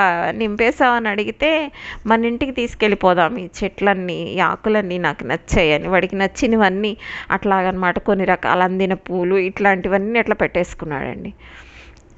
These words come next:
So, ఇంకా అవ-, అవన్నీ చూసి మా అమ్మమ్మ నవ్వింది. "ఏరా, ఆ, ఆకులు ఎందుకురా, ఏకంగా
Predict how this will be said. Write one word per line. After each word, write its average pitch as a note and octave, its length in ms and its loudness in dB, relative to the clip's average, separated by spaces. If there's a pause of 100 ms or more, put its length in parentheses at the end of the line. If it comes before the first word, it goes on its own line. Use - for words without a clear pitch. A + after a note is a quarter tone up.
So, B3+ 280 4
ఇంకా A3+ 300 4
అవ-, F3+ 280 6
అవన్నీ G#3 360 2
చూసి C4 680 2
మా A#3+ 160 4
అమ్మమ్మ A3 360 4
నవ్వింది. G3+ 540 4
"ఏరా, G3 460 4 (380)
ఆ, F3 80 2 (420)
ఆకులు B3+ 260 2
ఎందుకురా, A#3 440 2
ఏకంగా A3 540 4